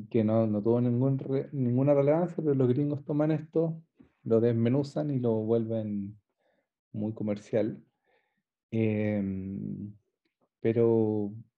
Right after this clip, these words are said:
hay un tema que, que tenemos que no dejar pasar, que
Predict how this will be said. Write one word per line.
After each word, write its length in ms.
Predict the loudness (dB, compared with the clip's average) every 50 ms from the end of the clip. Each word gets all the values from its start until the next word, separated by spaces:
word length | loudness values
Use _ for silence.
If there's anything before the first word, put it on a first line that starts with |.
| _ _ _ _ _ _ _ _ _ _ -20 -20 _ _ _ _ _ _ _ _ _ _ -6
hay 260 | -2 -2 0 0 0
un 420 | -2 -2 -2 -2 -2 -2 -4 -2
tema 380 | 0 0 0 0 0 -2 -2 -2 -4 -4 -6 -8 -12 _
que, 360 | -8 -6 -4 -4 -4 -6 -8 -12 -10 -8
que 120 | -6 -6
tenemos 320 | -4 -2 -2 -2 -4 -6 -6
que 560 | -4 -2 0 0 0 0 0 -2 -4 -6 -6 -6
no 200 | -4 -2 -2 -2
dejar 240 | 0 0 -2 -2 -2
pasar, 360 | -2 -2 0 0 0 0 -2
que 220 | -4 -8 -8 -8